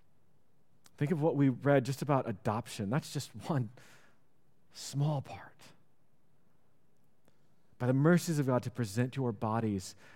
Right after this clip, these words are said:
as a living sacrifice, holy and acceptable to God, which is your spiritual worship. Do not be conformed to this world." Don't grumble. Don't dispute. But be transformed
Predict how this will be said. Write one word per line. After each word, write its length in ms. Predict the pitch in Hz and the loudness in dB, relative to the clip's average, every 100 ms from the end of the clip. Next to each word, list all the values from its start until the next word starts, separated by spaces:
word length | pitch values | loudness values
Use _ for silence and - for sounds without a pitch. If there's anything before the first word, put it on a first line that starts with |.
| - | -10
as 140 | 110 | -4
a 40 | 110 | -4
living 380 | 101 107 98 92 | -2 -2 -2 -6
sacrifice, 920 | - 78 - 87 - - - - - - - - - - - - - | -8 -10 -12 -16 -16 -16 -18 -20 -20 -20 -20 -20 -20 -20 -20 -20 -20
holy 680 | - 147 147 131 120 104 90 - - | -4 4 6 6 4 2 -2 -12 -12
and 120 | - 110 | -6 -4
acceptable 460 | - 117 - 110 | -2 -4 -4 -4
to 80 | 107 | -2
God, 320 | 107 101 101 | 0 0 0
which 160 | 101 113 | -2 -6
is 100 | 98 | -6
your 140 | 104 | -4
spiritual 540 | 98 - 117 104 - 95 | -6 -4 -2 -2 -4 -4
worship. 360 | 101 - 95 - - 202 - | -4 -4 -8 -10 -10 -8 0
Do 140 | 151 | 4
not 600 | 139 143 170 180 180 - - - - - - | 6 8 10 10 4 -8 -20 -20 -20 -20 -12
be 120 | - 135 | -6 -4
conformed 540 | 151 - 170 185 165 | -4 -4 -4 -4 -2
to 60 | 147 | -2
this 220 | 147 - | -2 -4
world." 340 | 180 156 113 - - - - - - - - - - - - - - | -2 -2 -4 -10 -20 -20 -20 -20 -20 -20 -20 -20 -20 -20 -20 -18 -8
Don't 180 | 139 | -8
grumble. 520 | 117 123 117 117 120 - - - - - - - - - - | -4 -4 -2 -4 -8 -12 -20 -20 -20 -20 -20 -20 -20 -16 -8
Don't 160 | 113 | -6
dispute. 600 | 110 - - 87 - - - - - - - - - - - - - - - - - - - | -6 -10 -10 -10 -12 -20 -20 -20 -20 -20 -20 -20 -20 -20 -20 -20 -20 -20 -20 -20 -20 -20 -16
But 100 | - | -8
be 140 | 120 113 | -4 -4
transformed 960 | - 104 95 - - 131 117 95 85 | -2 -2 -4 -8 -8 -6 -4 -6 -8